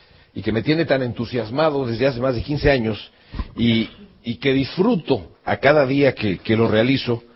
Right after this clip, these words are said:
por las múltiples combinaciones que tiene. El negocio me ha dado la oportunidad de conocer muchísima gente, de disfrutar a muchísima gente, de conocer muchos países, de, de, de estar involucrado en una vida completamente diferente a la que tenía.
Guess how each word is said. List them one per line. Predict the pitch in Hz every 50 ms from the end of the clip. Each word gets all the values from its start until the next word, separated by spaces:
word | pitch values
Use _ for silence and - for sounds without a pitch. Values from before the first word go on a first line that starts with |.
| _ _ _ - - - -
por | 123 127 127
las | 127 127 123
múltiples | 151 165 175 - - 202 160 - 156 156 147 127 - - - -
combinaciones | - - 120 120 120 123 123 113 101 135 143 147 139 -
que | - 107
tiene. | - - 85 82 78 76 - - _ _ -
El | 87 104
negocio | 107 127 139 165 165 - 165
me | 156 156 156
ha |
dado | 156 160 165 165
la | 160 147
oportunidad | 123 117 123 117 - 117 120 143
de | 139
conocer | 139 127 117 127 151 151 156 - - _ _ _ _
muchísima | - 139 139 - 180 165 170 170 156
gente, | - 254 233 - - - - - _ _ _ _ _ _ _ _ _ _
de | - 139 143
disfrutar | 143 123 135 143 131 147 170 165
a |
muchísima | 160 147 131 - 175 180 151 156 156 147
gente, | - - 165 175 151 - 165
de | 160 131
conocer | 113 139 131 123 127 151
muchos | 156 151 147 160 151 -
países, | - 147 151 175 180 - - 165 156 - - - _ _ _ - _ _ -
de, | 95 113 123 120 117 101 107
de, | 110 120 117 117 113 113 107 95
de | 101 117
estar | 113 - - 160 165 180
involucrado | 175 160 151 139 135 143 160 175
en | 175
una | 175 175
vida | 160 175 185 180
completamente | - 156 143 147 190 185 190 185 170 - 170 151
diferente | 143 135 139 143 160 165 156 170
a |
la | 151 139
que | 135 131
tenía. | 123 123 127 156 165 160 147 165